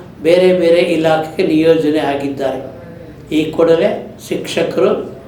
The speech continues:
ತಮ್ಮ ಮಾತೃ ಇಲಾಖೆಗೆ ಎಲ್ಲಿ ಕೆಲಸ ಮಾಡ್ತಾ ಇದ್ರೋ ಆ ಸ್ಥಳಕ್ಕೆ ಬರಬೇಕು. ಇಲ್ಲದೇ ಹೋದರೆ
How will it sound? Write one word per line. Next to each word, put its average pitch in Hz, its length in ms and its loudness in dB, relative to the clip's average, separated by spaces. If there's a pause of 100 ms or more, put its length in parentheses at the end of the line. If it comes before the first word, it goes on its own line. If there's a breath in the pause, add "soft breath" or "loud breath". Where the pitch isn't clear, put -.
(300)
ತಮ್ಮ 160 240 0
ಮಾತೃ 170 480 0
ಇಲಾಖೆಗೆ 151 460 0
ಎಲ್ಲಿ 156 480 0
ಕೆಲಸ 175 300 -4 (220)
ಮಾಡ್ತಾ 143 280 -4
ಇದ್ರೋ 135 540 -4 (220 loud breath)
ಆ 160 420 0
ಸ್ಥಳಕ್ಕೆ 165 800 -2 (380)
ಬರಬೇಕು. 151 760 2 (200)
ಇಲ್ಲದೇ 160 560 2
ಹೋದರೆ 147 680 0